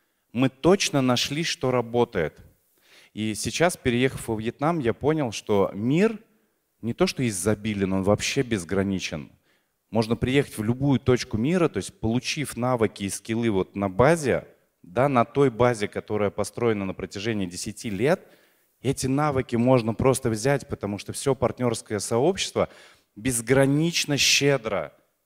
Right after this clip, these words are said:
делится всем, что накопили. И вот этот базис можно взять и где угодно реализовать.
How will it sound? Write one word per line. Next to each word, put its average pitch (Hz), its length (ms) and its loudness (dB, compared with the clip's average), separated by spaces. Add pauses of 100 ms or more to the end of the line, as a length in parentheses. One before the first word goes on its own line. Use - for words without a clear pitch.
(100)
делится 113 600 2
всем, 165 500 0 (380)
что - 260 0
накопили. 117 640 -4 (840)
И 117 60 0
вот 127 400 0
этот 110 500 -2
базис 135 500 0
можно 107 300 -2
взять 135 380 -2 (200)
и 87 100 -12
где 107 260 -6
угодно 110 360 -6
реализовать. 87 720 -8